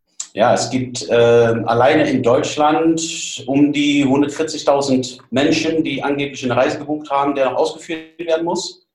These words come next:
In England sind ungefähr hundertfünfzigtausend betroffen, europaweit über eine halbe Million Menschen, die natürlich in kompletter Unsicherheit sind jetzt. Da muss man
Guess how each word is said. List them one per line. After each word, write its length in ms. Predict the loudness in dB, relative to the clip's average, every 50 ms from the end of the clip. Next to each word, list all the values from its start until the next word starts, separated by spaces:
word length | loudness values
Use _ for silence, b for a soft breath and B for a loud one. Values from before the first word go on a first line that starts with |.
| _ _ _
In 180 | -12 -10 -8 -6
England 380 | -6 -4 -2 -2 -2 -2 -2
sind 320 | -6 -6 -6 -6 -4 -4 -6
ungefähr 260 | -6 -8 -8 -6 -8
hundertfünfzigtausend 800 | -8 -6 -8 -8 -8 -10 -10 -10 -2 0 2 2 2 0 0 -4
betroffen, 680 | -4 -8 -4 -2 -2 -2 -2 -2 -4 -6 -4 -4 -4 -4
europaweit 880 | -4 -6 -4 -4 -2 0 0 0 2 2 2 2 2 0 -2 -6 -12 -12 -10
über 300 | -4 -2 0 0 0 -2
eine 120 | -4 -4
halbe 260 | -2 -2 -2 -2 -4
Million 320 | -6 -8 -6 -6 -6 -6 -4
Menschen, 560 | -4 -2 -4 -4 -4 -4 -4 -6 -6 -10 _ _ _ _ _ _ _ _ _ _
die 720 | _ _ -6 -4 -2 -2 -4 -4 -6 -8 -10 -10 -12 -12 -16 _ _ _ _ _ _ _ _ _
natürlich 440 | -8 -8 -6 -4 -4 -4 -4 -4 -6 -8
in 40 |
kompletter 340 | -10 -12 -8 -6 -6 -6 -4
Unsicherheit 460 | -8 -8 -8 -8 -6 -4 -4 -4 -6
sind 240 | -8 -14 -16 -16 -10
jetzt. 680 | -8 -8 -10 -10 _ _ _ -20 -20 -18 -18 -20 -20 _
Da 140 | -4 -2 0
muss 280 | 0 0 0 -2 -2 -2
man 520 | -2 0 2 2 0 0 -2 -6 -14 _